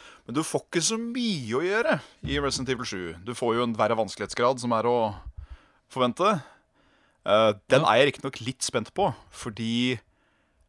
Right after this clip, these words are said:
Speaker 1: eh, den heter Madhouse, og den går tilbake til det at du må ha kassetter for å save.
Speaker 2: Ja, ja, for det lurte jeg litt på, siden det var, det var kassettspillere.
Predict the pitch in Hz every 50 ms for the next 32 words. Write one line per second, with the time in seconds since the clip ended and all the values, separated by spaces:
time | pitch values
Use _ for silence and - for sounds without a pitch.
0 | _ _ - 113 113 117 120 113 113 _ _ _ _ - - 120 113 113 120 120
1 | 123 123 123 127 123 - - - - 123 120 101 - - 120 113 117 113 107 104
2 | 110 107 117 143 165 170 131 - - - - - - - _ _ - 117 104 120
3 | 110 110 117 120 113 113 95 87 - - - 92 90 - - 113 98 98 92 92
4 | 92 - - 101 101 95 92 87 90 - - - 82 82 82 78 85 92 - 104
5 | - - 95 85 - 151 - - - _ _ - - - 117 98 - 113 92 101
6 | 139 127 - _ _ _ _ _ _ _ _ _ _ _ _ _ _ _ _ _
7 | _ _ _ _ _ _ _ _ _ _ _ _ _ _ 135 143 143 143 156 165
8 | - 220 220 269 294 294 202 - 151 151 151 - - 175 160 180 165 160 160 151
9 | 147 147 143 151 147 143 - 143 123 113 104 - - - 117 110 117 120 143 185
10 | 220